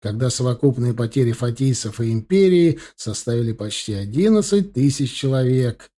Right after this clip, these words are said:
В учебниках она именовалась «Малая война», а в народе «Фатийская резня». Тогда, если верить учебнику истории, дело действительно едва не дошло до войны, но всё решилось дипломатией. Вот только и до этого, и после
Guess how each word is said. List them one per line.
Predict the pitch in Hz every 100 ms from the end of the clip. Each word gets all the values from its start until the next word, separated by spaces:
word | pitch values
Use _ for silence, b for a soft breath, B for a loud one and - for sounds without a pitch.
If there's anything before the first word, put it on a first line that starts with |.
| _ _ _ _
В | -
учебниках | - - 220 196 - - -
она | - 156 190
именовалась | 190 120 107 113 143 160 147 - -
«Малая | 143 175 180 175 165
война», | 160 165 165 151 101 -
а | 117
в | 117
народе | 113 123 185 185
«Фатийская | 175 104 95 113 117 - 113 110
резня». | 110 117 110 117 95 - - _ _ _ _ _ _ -
Тогда, | 85 - 160
если | 175 156 131
верить | 123 160 151 117
учебнику | 101 131 147 120 101
истории, | 98 - 143 165 147 123
дело | 127 175 170
действительно | 139 143 135 143 180 180 156
едва | 151 139 139 160
не | 151
дошло | 131 123 143 147
до | 131
войны, | 131 131 165 170
но | 135 139
всё | - 151
решилось | 147 113 123 127 120 110
дипломатией. | 113 120 120 123 113 92 90 82 71 _ _ _ _ _ _ _ _
Вот | - 156 -
только | 180 175 170
и |
до | 160 165
этого, | 180 190 160 135
и | 120
после | - 170 180 - 85 69